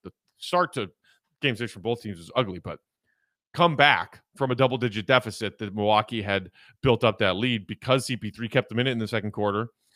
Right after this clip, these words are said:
And, and he also made some big plays late to try and keep him in it, keep him in it. But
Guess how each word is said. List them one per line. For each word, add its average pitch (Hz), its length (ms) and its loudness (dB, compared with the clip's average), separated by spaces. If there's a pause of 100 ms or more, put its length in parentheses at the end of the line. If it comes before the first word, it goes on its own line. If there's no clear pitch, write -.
(220)
And, 110 180 2
and 120 200 0
he 117 80 0
also 113 260 2
made 117 240 -2
some 110 80 -10
big 110 200 -4
plays 117 260 -2
late 131 340 0
to 95 60 -16
try 110 240 -4
and 104 100 -8
keep 113 220 -4
him 113 100 2
in 117 80 6
it, 104 80 -2
keep 104 160 -6
him 107 80 -4
in 151 100 2
it. 104 140 -2
But 95 120 -4